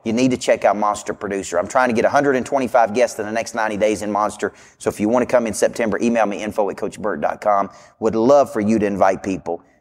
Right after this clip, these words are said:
And, and this is the kind of coaching we're gonna give you. We're gonna be intense, but we're gonna be positive. We're gonna be intense, but we're gonna be positive. And I wanna give a shout out to Carrie Ann Sear.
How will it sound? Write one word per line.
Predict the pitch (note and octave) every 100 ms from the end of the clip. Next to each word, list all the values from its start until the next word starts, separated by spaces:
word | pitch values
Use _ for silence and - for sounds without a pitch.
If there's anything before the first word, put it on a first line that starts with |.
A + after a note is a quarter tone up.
| _ A#2
And, | B2+
and | A#2 B2
this | C#3+ F3+
is |
the | C#3+
kind | C#3+ C#3
of | B2
coaching | C#3 C3 C3
we're | C3+
gonna | C3+ A2+
give | D3 C#3+
you. | D#2 _ _ _ _ _ _ _ -
We're | A#2
gonna | A#2+
be | G#2 A#2+
intense, | G#2+ - E3+ -
but | A2
we're | G2
gonna | A2 G2+
be | G2+
positive. | F#2+ D2 - - - - - -
We're | A2
gonna | A2
be | A2+
intense, | A2+ G#2+ D#3 F3
but | - G#2+
we're | F#2+
gonna | A2 F2+
be | F#2
positive. | - G2 F2 G#1 - - -
And | A#2+
I |
wanna | F3+ E3
give | C#3+
a | G#2+
shout | - D3 C#3
out | G#2+
to | G#2+
Carrie | C#3+ C3 A#2+ A2
Ann | G2
Sear. | - C3 F#2+